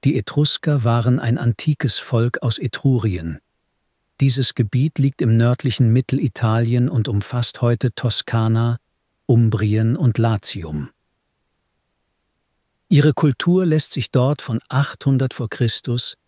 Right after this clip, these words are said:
bis in die zweite Hälfte des ersten Jahrhunderts vor Christus nachweisen. Zwischen dreihundert und neunzig vor Christus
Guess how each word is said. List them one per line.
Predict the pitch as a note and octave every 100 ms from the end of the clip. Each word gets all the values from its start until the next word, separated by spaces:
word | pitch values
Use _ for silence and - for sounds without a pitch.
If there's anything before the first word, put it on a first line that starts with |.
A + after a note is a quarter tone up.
| _ -
bis | D3 -
in | C3+
die | A#2+
zweite | - A2+ A2+ B2+ C3+
Hälfte | G2 A#2 - -
des | A2 -
ersten | - B2 A#2+ -
Jahrhunderts | A2+ G#2 A2+ A#2 A2+
vor | - G#2
Christus | - G#2+ - G#2+ -
nachweisen. | A2+ G#2+ - F2 E2+ E2 E2+ D2+ _ _ _ _ _ _ _ _ _ _ _ -
Zwischen | - A2+ A#2
dreihundert | G#2+ G#2+ C3+ A2+ C3+ C3 C3
und | A2+ G2
neunzig | G#2+ A2+ A#2+ - A#2
vor | - G#2
Christus | - A#2+ - C3+ C3 -